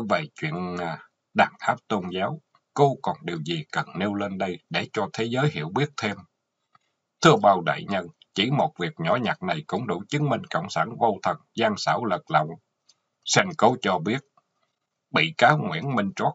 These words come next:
xuất ngoại thăm hữu nghị và cầu cạnh La Mã nối lại băng giao. Khi được diện kiến với Đức Giáo Hoàng, bị can đã hứa hẹn đủ thứ đủ điều với Vatican. Nhưng vừa đặt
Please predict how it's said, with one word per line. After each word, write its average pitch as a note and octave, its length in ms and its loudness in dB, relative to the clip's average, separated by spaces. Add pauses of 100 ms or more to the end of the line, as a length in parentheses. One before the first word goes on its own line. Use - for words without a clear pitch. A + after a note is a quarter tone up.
xuất - 260 -2
ngoại D#2 180 -2 (100)
thăm A#2 160 2
hữu E3 260 -4
nghị E3 280 -4
và E3+ 220 -2
cầu E3 240 -4
cạnh D3+ 160 -2
La G#3+ 260 4
Mã - 320 -2
nối C#3 220 4
lại D#2+ 180 0
băng G2 280 0
giao. F#2+ 240 -4 (540)
Khi C3 140 2
được F2+ 280 -4
diện E3 260 -4
kiến C3+ 260 -4
với C#3 120 -2
Đức C#3+ 220 -2
Giáo C3+ 280 -2
Hoàng, D#3 240 -4 (120)
bị E3+ 240 -4
can G3+ 240 -2
đã D#3+ 220 -2
hứa C#3 200 2
hẹn E2 140 -4 (180)
đủ B2 300 2
thứ D3+ 280 2
đủ F#2 180 -2
điều F#2+ 240 -4 (180)
với C3 160 0
Vatican. G2+ 560 0 (640)
Nhưng A#2+ 260 2
vừa F2 180 0
đặt D#2+ 180 -2